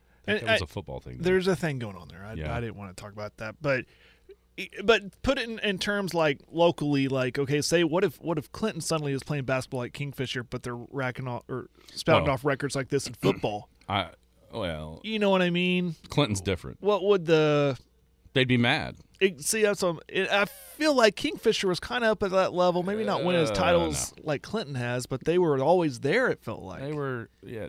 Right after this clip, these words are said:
Speaker 1: I mean, but you're talking
Speaker 2: At least in
Speaker 1: about
Speaker 2: three A.
Speaker 1: you're talking about a Mount Rushmore of Oklahoma high
Speaker 2: Maybe
Speaker 1: school
Speaker 2: that was a
Speaker 1: football
Speaker 2: poor
Speaker 1: school.
Speaker 2: comparison. Maybe,
Speaker 1: Yeah.
Speaker 2: maybe I need to take a s-, look somewhere else.
Speaker 1: Yeah, maybe Weatherford.
Speaker 2: Uh, yeah.
Speaker 1: Kinda have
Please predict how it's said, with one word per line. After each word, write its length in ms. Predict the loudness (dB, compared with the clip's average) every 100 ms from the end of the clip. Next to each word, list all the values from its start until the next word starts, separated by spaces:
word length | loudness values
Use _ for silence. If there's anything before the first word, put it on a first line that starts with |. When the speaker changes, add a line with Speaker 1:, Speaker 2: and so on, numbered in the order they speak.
| -8
Speaker 1:
I 60 | -2
mean, 180 | 0
but 160 | 0 -2
you're 80 | 0
talking 200 | 2 4
Speaker 2:
At 60 | 4
least 100 | 6
in 60 |
Speaker 1:
about 100 | 4
Speaker 2:
three 240 | 4 4 2
A. 240 | 0 -6
Speaker 1:
you're 100 | -4
talking 200 | 0 2
about 240 | 4 2 2
a 40 |
Mount 380 | 2 4 4 2
Rushmore 720 | 2 2 2 0 0 0 -4 -8 _ _ _ _ _ -4
of 200 | -2 2
Oklahoma 320 | 0 2 2
high 60 | 2
Speaker 2:
Maybe 100 | 4
Speaker 1:
school 100 | 6
Speaker 2:
that 60 | 8
was 60 | 6
a 40 |
Speaker 1:
football 200 | 6 4
Speaker 2:
poor 80 | 4
Speaker 1:
school. 120 | 2
Speaker 2:
comparison. 420 | 0 0 -2 -6 -6
Maybe, 200 | -4 0
Speaker 1:
Yeah. 180 | 2
Speaker 2:
maybe 200 | 2 2
I 40 | 0
need 120 | 0
to 120 | -2
take 240 | -2 -4 -4
a 180 | -8 -8
s-, 420 | -10 -10 -12 -16 -20 -20
look 220 | -16 -14 -10
somewhere 340 | -12 -12 -16
else. 260 | -16 -18 -12
Speaker 1:
Yeah, 160 | -10 -6
maybe 240 | -4 -2
Weatherford. 560 | -2 -4 -6 -8 -14 -18 _ _ _ _ _ _ _ _ _ _ -20 -20 -16 -12
Speaker 2:
Uh, 80 | -6
yeah. 360 | 0 0 0 0
Speaker 1:
Kinda 180 | 0 2
have 420 | 2 2 0